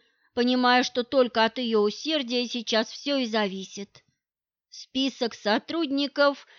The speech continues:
это ведь не какая-то там тайна, и фамилия Почтарёва может оказаться на любом из этих документов. Проглядывая один документ за другим, Оксана заметила,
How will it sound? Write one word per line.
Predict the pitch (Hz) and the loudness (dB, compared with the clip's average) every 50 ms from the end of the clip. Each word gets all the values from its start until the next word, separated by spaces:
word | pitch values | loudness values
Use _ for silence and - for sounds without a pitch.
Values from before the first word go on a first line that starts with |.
| - - | -4 0
это | 262 262 - 294 | 0 0 2 2
ведь | 285 294 277 - | 0 0 0 -2
не | 294 285 | -2 2
какая-то | - 349 359 - 508 494 392 240 226 - 214 | 4 2 4 4 4 4 4 2 2 -2 -2
там | - - 233 233 233 | 0 0 0 0 0
тайна, | - - 262 226 208 196 190 185 185 185 185 190 214 - _ _ _ _ _ _ _ _ _ _ _ _ | 0 0 2 2 2 0 -2 -4 -6 -6 -8 -10 -14 -16 _ _ _ _ _ _ _ _ _ _ _ _
и | - 262 | -2 -2
фамилия | 262 - 269 247 247 247 254 254 240 240 233 240 240 | -2 2 2 2 4 4 2 2 4 4 4 4 2
Почтарёва | - 247 233 - - - 254 247 269 320 339 311 240 233 | 0 -2 -4 -4 -2 0 2 2 4 2 2 0 0 0
может | 226 233 247 240 226 226 226 - | 0 0 0 0 0 -2 -4 -6
оказаться | 247 - 254 240 254 247 311 320 311 - - 247 240 | -4 0 2 2 2 2 2 0 -2 -2 -4 -4 -2
на | 240 240 | 0 0
любом | 240 240 240 226 214 208 247 269 311 339 330 | 2 2 0 0 -2 -2 0 0 0 0 -2
из | - - - 262 233 220 | -4 -6 -6 -4 -2 0
этих | 240 247 - 254 240 240 | -2 -2 -2 -4 -4 -4
документов. | 226 220 - 240 220 208 196 185 185 185 - - 190 190 - - _ _ _ _ _ _ _ _ _ _ _ _ _ _ _ _ _ _ _ _ _ _ _ _ _ _ _ _ _ _ _ _ _ _ _ _ _ _ _ - | -4 -4 -4 -4 -4 -2 -4 -4 -6 -8 -8 -10 -12 -12 -12 -18 _ _ _ _ _ _ _ _ _ _ _ _ _ _ _ _ _ _ _ _ _ _ _ _ _ _ _ _ _ _ _ _ _ _ _ _ _ _ _ 2
Проглядывая | 254 254 269 262 302 349 359 277 262 214 220 220 220 220 | 4 4 4 4 4 2 2 4 2 0 2 2 2 2
один | 220 202 214 226 226 | 2 2 0 -2 -2
документ | 208 220 208 - 220 214 214 214 220 214 202 | -2 -4 -4 -4 -4 -2 -2 -2 -4 -4 -4
за | 214 220 | -4 -4
другим, | 220 208 233 233 240 226 240 302 330 339 330 330 330 339 _ - - - | -4 -2 -2 -4 -4 -2 -2 -2 -2 -2 -2 -4 -8 -10 _ -20 -10 -6
Оксана | - 233 233 - - 302 302 294 285 277 | -6 -4 -4 -2 0 0 2 2 2 0
заметила, | 233 247 233 226 220 202 196 190 - - 202 190 196 190 196 208 | 0 0 0 0 0 -2 -4 -6 -8 -8 -8 -6 -6 -8 -8 -10